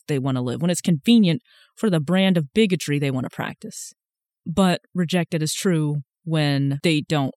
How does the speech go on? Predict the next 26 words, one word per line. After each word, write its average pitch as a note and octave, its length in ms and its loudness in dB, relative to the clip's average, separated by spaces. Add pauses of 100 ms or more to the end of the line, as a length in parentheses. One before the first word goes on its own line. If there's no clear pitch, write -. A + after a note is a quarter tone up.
understand B2+ 500 -6
it. - 120 -18 (1080)
We A#3+ 360 8
as A3 140 4
humans F3 480 2 (680)
are F3 220 2
capable D#3+ 800 -2 (340)
of D#3+ 180 0
rising D#3 400 0
above C#3+ 600 -4 (260)
the D#3 380 -2
prescriptions E3+ 880 0
and D3+ 220 0
restrictions C#3+ 880 -4 (420)
of C#3+ 120 -4
natural C#3 520 -4
order. - 300 -8 (500)
This E3+ 100 0
is D#3+ 120 -2 (100)
one F#3+ 260 2
of E3+ 180 2
the D3 360 -2 (180)
many F#3+ 440 6
beautiful G3 500 2
<laughs> - 0 -
things - 540 2